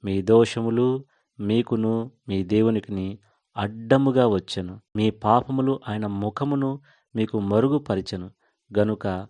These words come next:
ఆయన ఆలకింపకున్నాడని" వ్రాయబడింది. కాబట్టి ప్రభునందు ప్రియమైన వారలారా,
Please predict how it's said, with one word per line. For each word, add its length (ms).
ఆయన 360
ఆలకింపకున్నాడని" 1120
వ్రాయబడింది. 520
కాబట్టి 280
ప్రభునందు 460
ప్రియమైన 360
వారలారా, 500